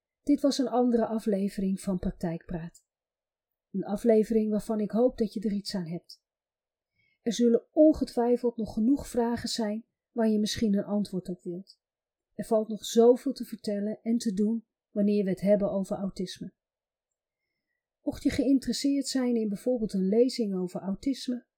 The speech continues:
of meer informatie willen hebben over deze en andere onderwerpen,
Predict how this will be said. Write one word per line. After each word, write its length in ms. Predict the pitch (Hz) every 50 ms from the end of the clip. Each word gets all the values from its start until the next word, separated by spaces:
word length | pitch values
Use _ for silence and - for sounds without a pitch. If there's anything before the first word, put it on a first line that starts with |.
| _ _ _
of 180 | - 233 -
meer 280 | 220 220 247 269 277 247
informatie 680 | 226 220 202 - 202 180 190 220 247 262 - - - 220
willen 260 | 190 196 190 185 180
hebben 300 | 185 190 208 196 190 -
over 280 | - 190 170 - 202 175
deze 480 | - 220 233 240 220 - - 180 - _ _
en 200 | - 277 262 240
andere 360 | - 247 254 247 233 226 220
onderwerpen, 760 | - 226 220 214 208 202 190 196 196 196 190 - - 208 -